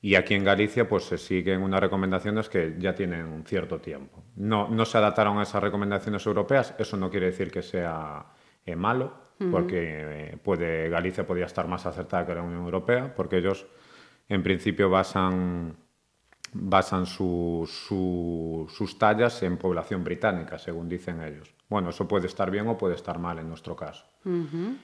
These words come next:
Speaker 1: Entonces, lo que queríamos comprobar es si el mobiliario europeo era el apropiado, el que ellos recomendaban, o en su caso, el que proponía la Xunta de Galicia, eh, con su catálogo que tienen de mobiliario escolar, pues si era el,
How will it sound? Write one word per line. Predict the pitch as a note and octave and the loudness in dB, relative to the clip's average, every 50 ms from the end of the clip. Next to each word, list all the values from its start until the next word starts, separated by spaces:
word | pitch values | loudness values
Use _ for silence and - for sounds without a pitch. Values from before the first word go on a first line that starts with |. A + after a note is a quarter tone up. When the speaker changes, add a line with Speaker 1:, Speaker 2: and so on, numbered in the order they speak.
| - | -4
Speaker 1:
Entonces, | - - - G#2+ G2 F#2 | -2 2 4 4 6 6
lo | G2 F#2 | 6 4
que | G2 F#2+ | 4 4
queríamos | F2+ G2+ G2+ G2 G#2 G2+ - | 4 4 6 4 4 2 0
comprobar | - A2 G2+ F#2+ G#2+ A2 A#2 A2+ | 0 0 4 6 6 6 8 6
es | A2 - | 4 4
si | - G#2 | 2 2
el | F#2 F2+ | 2 2
mobiliario | F#2 F#2 F2+ F#2 F#2 F#2 F#2 F#2+ | 4 4 4 4 4 2 2 2
europeo | F#2+ G2 F#2+ - - G2+ F#2 F2 F2 | 2 0 0 0 2 2 4 4 2
era | E2+ F2 F2 | 2 0 0
el | F2 | 0
apropiado, | F2 F2 - G2+ - - C3 C#3 C#3+ C#3+ | 0 0 0 0 0 2 0 0 0 -2
el | A2+ F#2 E2+ D#2+ | -2 -2 -2 -2
que | - F#2+ | -2 0
ellos | E2+ F#2 F#2 | 2 2 2
recomendaban, | G2 F#2+ A#2+ A2+ A#2 A#2 A#2+ C3+ C#3 D3 C#3+ D3 - | 2 2 2 2 2 4 4 4 4 4 2 0 0
o | A2+ A2+ | 2 2
en | G#2+ G2+ | 2 2
su | - G#2 | 0 0
caso, | F#2 - A2 G#2+ - B2+ C3 C3 - | 4 4 4 4 4 2 2 2 2
el | F2+ F#2 | 0 0
que | F2+ - E2+ | 0 0 0
proponía | D2+ F2+ F2+ - F2+ F2+ F2+ F#2 F#2 F#2 | 0 -2 -2 0 -2 0 0 0 0 0
la | F#2+ G2 F#2+ F#2 | 2 2 2 2
Xunta | F2+ - - G2 F2+ G2+ F#2 | 0 -2 -4 -2 0 2 2
de | F#2+ | 4
Galicia, | G2 G2+ G#2 A2+ B2 A#2+ - B2+ B2+ C#3+ E3+ - | 4 4 2 2 -2 -2 -4 -6 -6 -6 -8 -10
eh, | - E2+ D#2 D#2 D#2 D#2 D2+ D#2 E2 - | -8 -8 -8 -8 -8 -8 -8 -10 -10 -8
con | - - F2+ | -4 -4 -4
su | F2 - G2 | -4 -4 -4
catálogo | F#2 - E2+ - G#2 G#2 G#2+ G#2+ G#2+ A#2 C3+ D3 | -2 -2 0 2 2 2 2 2 0 0 -4 -6
que | - G2 | -8 -10
tienen | - - F2+ E2+ F2 F2 F2 E2+ | -6 -6 -4 -4 -4 -4 -4 -4
de | E2 E2+ E2 E2 | -4 -4 -4 -6
mobiliario | E2 E2+ E2+ E2+ F2 E2 F2 F2 E2+ F2 | -6 -6 -4 -4 -2 -2 -2 -2 -2 -4
escolar, | - - - G#2 G2+ G#2 A2+ - - - - - - - - _ | -4 -2 0 2 2 2 0 -2 -8 -16 -20 -20 -20 -20 -10 _
pues | - G#2+ - | 0 0 2
si | - A#2+ | 4 6
era | A2+ F#2+ E2+ E2 D#2+ | 6 6 6 4 2
el, | D#2 D#2 D#2 D2+ D2+ D2+ D2 D2+ | 0 -2 -4 -4 -6 -8 -10 -12